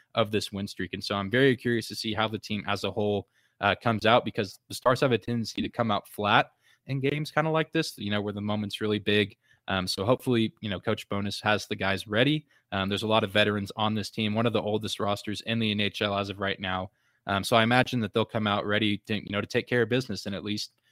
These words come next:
play in a competitive game. And if it goes to overtime or comes down to the wire, I think these guys will be prepared, and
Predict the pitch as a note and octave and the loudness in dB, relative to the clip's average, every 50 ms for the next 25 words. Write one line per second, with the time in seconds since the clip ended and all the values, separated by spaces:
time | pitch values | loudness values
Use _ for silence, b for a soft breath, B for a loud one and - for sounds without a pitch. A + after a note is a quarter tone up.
0 | _ _ _ _ - D#3 D#3+ E3 D#3 C3+ - C3+ C3 C#3 C3+ C3 B2 B2+ A2+ - | _ _ _ _ 4 4 4 4 4 2 0 0 2 2 2 2 0 -2 -2 -2
1 | A#2 A2+ A2+ A#2 A2+ G2+ F#2+ F#2 _ _ _ _ - G#2+ - A#2 G#2+ A#2+ B2 A#2+ | -2 0 0 -2 -2 -4 -6 -8 _ _ _ _ -4 -4 -2 0 2 2 2 2
2 | - - G#2+ A2+ A#2 B2 A#2 - A#2+ A#2+ A#2+ G#2+ - - A2+ G#2 G2 - G#2+ G#2 | 2 0 0 0 0 0 -2 -2 0 0 0 -2 -2 -2 -4 -2 -2 -2 -2 -2
3 | G2+ - A2 G2+ G2 G2+ G2+ G#2 G#2 G#2+ G2 G2 F#2+ - G#2 F#2+ - G#2+ F#2+ - | -2 -4 -6 -4 -2 0 2 2 2 2 2 0 -2 -4 -8 -8 -8 -8 -6 -4
4 | G2+ G2+ F#2+ G2+ F#2+ - G#2 - - F#2+ - - G#2 G#2+ A2+ A#2 G#2 G2+ F#2+ | -4 -4 -4 -6 -8 -10 -10 -10 -10 -12 -8 -4 0 2 2 2 2 0 -2